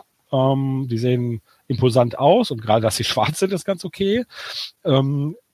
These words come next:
der Helm an sich ist für mich okay, aber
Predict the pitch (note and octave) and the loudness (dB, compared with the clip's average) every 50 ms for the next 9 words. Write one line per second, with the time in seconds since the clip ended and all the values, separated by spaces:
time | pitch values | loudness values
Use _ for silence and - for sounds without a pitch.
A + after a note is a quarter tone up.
0 | _ - C#3 - D3 C3+ A#2+ A#2 C#3+ E3+ G3+ A#3 C#4 C4 - - C#3+ D#3 D3+ C3 | _ -8 0 2 2 2 4 4 4 6 6 6 4 2 0 -2 -2 -2 -2 0
1 | A#2+ D3+ A#3 C4+ - - - - - _ _ _ _ _ _ _ _ _ _ _ | 2 2 2 2 0 -2 -10 -14 -18 _ _ _ _ _ _ _ _ _ _ _
2 | _ G3 E3+ - - F3+ D#3+ E3+ D#3+ - - - C#3+ A#2+ - - - - F#3 G3+ | _ -4 -4 -2 -2 -2 -2 -2 -2 -4 -6 -6 -8 -8 -4 -2 0 0 0 0
3 | A#3+ C#4 C#4+ - F3+ E3+ F3+ F3 F3+ F3+ D#3+ | 0 0 0 0 2 4 6 6 6 6 4